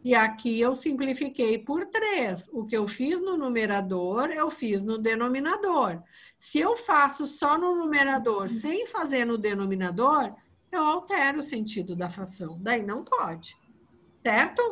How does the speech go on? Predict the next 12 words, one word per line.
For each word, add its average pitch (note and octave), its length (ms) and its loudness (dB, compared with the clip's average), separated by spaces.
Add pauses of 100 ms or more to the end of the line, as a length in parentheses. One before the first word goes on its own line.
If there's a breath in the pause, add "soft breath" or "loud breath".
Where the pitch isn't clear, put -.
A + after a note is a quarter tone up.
(680 loud breath)
E F#4+ 100 4
agora D#4 420 4
o D4 60 -4
jeito, D4 560 0
pessoal, G#3+ 640 -4
é C#4+ 160 2
fazer D#4 360 0
exercícios, D4+ 1120 -2 (340)
tá? A#3+ 440 -2
E C4 80 -2
muitos B3 460 -4
exercícios. C#4+ 840 -4